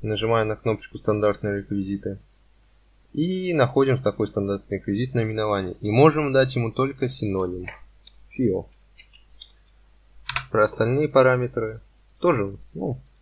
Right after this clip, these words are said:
поговорить максимум. Проверку заполнения можем отменить, и все. Про все остальное пока знать не надо.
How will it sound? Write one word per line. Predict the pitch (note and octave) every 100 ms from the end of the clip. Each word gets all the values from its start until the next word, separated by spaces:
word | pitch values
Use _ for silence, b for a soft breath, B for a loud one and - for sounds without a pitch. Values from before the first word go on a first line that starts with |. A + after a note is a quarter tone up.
| _ _ _ - - -
поговорить | G#2 G#2+ G#2 -
максимум. | G2+ F#2+ - G2+ G2+ - _ _ _ _ - _ _
Проверку | - B2 C3+ B2+
заполнения | G#2+ A2 G#2 G2 F#2
можем | F#2 - F#2
отменить, | - F#2+ F#2 -
и | -
все. | - G2+ F2 _ _ -
Про | A#2+ A#2
все | - C3+
остальное | C3 C#3 D3
пока | - G#2+
знать | G2 G2+ -
не |
надо. | F#2+ E2+ -